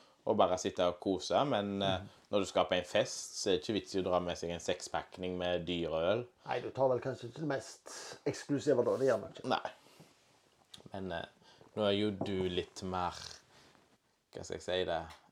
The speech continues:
Speaker 1: interessert i øl enn meg, vil jeg si.
Speaker 2: Litt mer, litt mer særing, ja.
Speaker 1: Ja, ja, ja, ja. Altså
Speaker 2: Nei, det er klart, jo mer du prøver, jo mer ser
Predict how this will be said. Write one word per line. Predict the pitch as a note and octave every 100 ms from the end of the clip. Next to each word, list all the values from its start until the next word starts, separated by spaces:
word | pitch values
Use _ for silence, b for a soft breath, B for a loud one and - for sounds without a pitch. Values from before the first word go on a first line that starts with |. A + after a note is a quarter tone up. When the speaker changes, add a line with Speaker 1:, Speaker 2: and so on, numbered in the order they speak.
| _ _ -
Speaker 1:
interessert | F2 - F#2 - E2 D2+ - -
i | E2+
øl | E2+ F2 F2+
enn | F2 F2 F2
meg, | F2 E2+ A#2 A#2+
vil | G#2 G2+ G2+ G2
jeg | F#2
si. |
Speaker 2:
Litt | E3 A#2+
mer, | D3 E3+
litt | D3
mer | C#3+
særing, | C3+ D3 C3 F#3 A3
ja. | G3 A#3+
Speaker 1:
Ja, | A2+ G#2 G2
ja, | A2+
ja, | A2 G2+
ja. | G2+ G2 G#2+ B B B B B
Altså | G2+ G2 F#2+ E2+ E2+ _ _ _ _ _ _ _ _ _ B B B B B B B
Speaker 2:
Nei, | C3
det | C#3
er |
klart, | C3+ C#3+
jo | E3
mer | D3
du | B2+
prøver, | - D#3+ B2+
jo | D3+
mer | C#3+ C3 A#2+ A#2+ A#2+ B2 A#2+ A2 G2+
ser | - C3